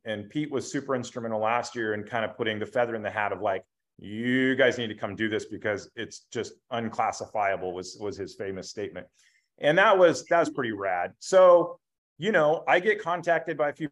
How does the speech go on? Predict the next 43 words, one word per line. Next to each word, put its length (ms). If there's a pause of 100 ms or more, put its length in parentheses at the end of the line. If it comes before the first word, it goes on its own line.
(120)
people, 480
and 120
then 260 (160)
Driscoll 540
and 100
those 140
guys 160
come 240
to 60
me, 100
and 80
I'm 60
like, 140
Well, 300 (440)
here's 200
the 100
deal, 360
you 80
know, 380
everybody 320
gets 240
the 100
same 300
thing, 320
and 60
this 120
is 180
just 220
how 220
it 60
is. 320
And 160
I 80
think 200
they, 240
I 120
think 340
they 160
actually 380
respect 440
and 160
like 300
it. 120